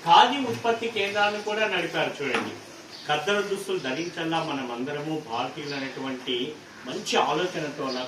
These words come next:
ఖాదీ ఉత్పత్తి కేంద్రాన్ని కూడా నడిపారు. ఈయన రాజకీయ జీవితం గురించి చూద్దాం.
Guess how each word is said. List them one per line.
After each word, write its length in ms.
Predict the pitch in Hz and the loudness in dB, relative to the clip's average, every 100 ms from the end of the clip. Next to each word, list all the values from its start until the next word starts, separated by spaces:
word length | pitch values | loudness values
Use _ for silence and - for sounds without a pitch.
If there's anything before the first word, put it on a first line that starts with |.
| - | -2
ఖాదీ 260 | 131 156 | 0 0
ఉత్పత్తి 420 | 160 127 151 147 127 | -2 -4 -6 -6 -6
కేంద్రాన్ని 420 | 147 131 139 139 139 | -6 -4 -2 -4 -2
కూడా 200 | 165 - | 2 2
నడిపారు. 760 | - 123 - - - - - - - - 220 | 2 -2 -4 -6 -8 -12 -14 -14 -16 2 6
ఈయన 160 | 254 | 8
రాజకీయ 680 | 254 165 - 262 247 254 247 | 8 8 6 2 0 4 4
జీవితం 340 | 165 185 180 | 4 2 2
గురించి 520 | 180 160 156 - 220 151 | 0 -2 -6 -8 -8 -6
చూద్దాం. 240 | 123 131 | -6 -8